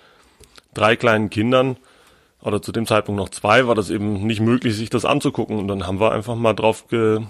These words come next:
geboten und haben's gekriegt. Und ich kann euch erzählen, die erste Tour hierhin war spannend. Aber es stellte sich dann raus, dass es so war, wie zu erwarten. Und dass man hier,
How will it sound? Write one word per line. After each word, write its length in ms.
geboten 440
und 120
haben's 200
gekriegt. 460
Und 260
ich 160
kann 180
euch 120
erzählen, 340
die 300
erste 320
Tour 220
hierhin 240
war 100
spannend. 460
Aber 240
es 80
stellte 240
sich 160
dann 160
raus, 320
dass 160
es 180
so 200
war, 280
wie 160
zu 140
erwarten. 520
Und 120
dass 140
man 140
hier, 180